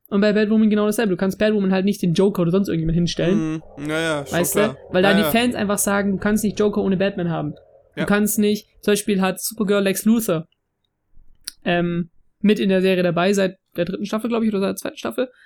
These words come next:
Speaker 2: Mhm.
Speaker 1: Aber, äh, davor hatten die die, oh, die Nichte, die Nichte oder die Schwester von Lex Luthor. Ich hab die Serie nur ein paar Folgen gesehen.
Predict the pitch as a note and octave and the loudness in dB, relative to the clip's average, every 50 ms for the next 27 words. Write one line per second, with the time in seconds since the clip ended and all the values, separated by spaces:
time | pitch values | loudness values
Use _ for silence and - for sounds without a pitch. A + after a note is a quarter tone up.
0 | _ - - D3 C#3+ D#3 E3 F3+ E3+ G#3 G3+ G3 G3+ G3+ G3+ G3+ G3+ - - - | _ -20 -16 -14 -12 -10 -12 -8 -4 -2 0 0 2 2 2 0 0 -4 -4 -4
1 | G3+ F#3+ F#3+ F#3+ F#3+ F#3+ G3+ G3+ - A3 A3 G#3+ A3 A3 A3 F#3+ G3 G3 F#3 G3 | -2 0 0 0 0 0 -2 -2 0 0 0 0 0 0 0 0 0 2 2 2
2 | G3 G3 G3 G3 G3+ - _ - - - - - - - - - - _ _ - | 2 2 0 0 -2 -6 _ -12 -12 -12 -12 -16 -18 -20 -20 -20 -20 _ _ -20
3 | - _ _ _ _ - G#3+ G#3+ G3+ G3 G3 G3 G#3+ B3+ C4 - - - D4+ D4+ | -20 _ _ _ _ -2 -2 0 2 2 2 4 2 2 0 -2 -6 -4 -2 -2
4 | D4+ D4 D4 - - _ _ _ - G#3 G#3 B3 B3+ - - B3+ A#3 G#3 G3+ - | -2 -2 -2 -6 -12 _ _ _ 0 2 2 2 2 0 0 0 0 2 0 0
5 | - - A3 A3 - - F3+ - F#3 F3 F3 F3 - - F#3 E3+ F#3 F3 G3 G3 | 0 0 0 0 0 -2 -2 -2 -2 0 0 -2 -2 -2 -2 -2 0 0 0 0
6 | G#3 F#3+ F3+ F#3+ F#3+ F#3 F#3+ F#3 F#3+ - - _ _ _ - F#3 F#3 F3+ - G3 | 0 0 2 2 2 2 0 0 -2 -6 -14 _ _ _ -2 0 0 0 0 0
7 | F#3 F#3 - F#3+ F#3+ F#3 F3+ F3 E3+ D#3+ E3+ F3 F#3 F#3+ | -2 -2 0 0 0 0 0 0 0 0 0 -2 -2 -4